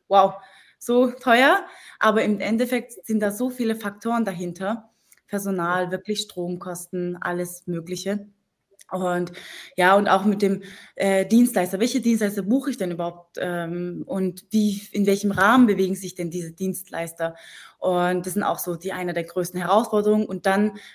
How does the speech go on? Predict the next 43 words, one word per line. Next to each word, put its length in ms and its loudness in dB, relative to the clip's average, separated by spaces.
sozusagen 400 2
das 140 -10
ganze 340 6
Budget 540 -2
zusammenzuhalten, 1400 2
erstmal 220 -2
oder 200 -2
halt, 220 -2
ähm, 420 -4
ja, 300 0
den 140 2
Blick 240 6
zu 140 -2
haben, 540 2
da 100 -6
verliert 280 0
man 120 -4
dann 120 -6
halt 120 -10
ganz 200 -4
schnell 140 -8
den 140 -8
Fokus, 400 -12
weil 80 -6
man 160 -4
dann 160 -4
ganz 240 2
viele 180 0
To-Dos 400 -2
noch 120 -4
im 120 -2
Kopf 240 -6
hat, 140 -4
denkt 160 -6
sich, 120 -14
„Okay, 220 -6
da 160 -2
müsste 200 -6
ich 100 -20
noch 100 -16
das 300 -4
bestellen 340 -4
eventuell, 480 -2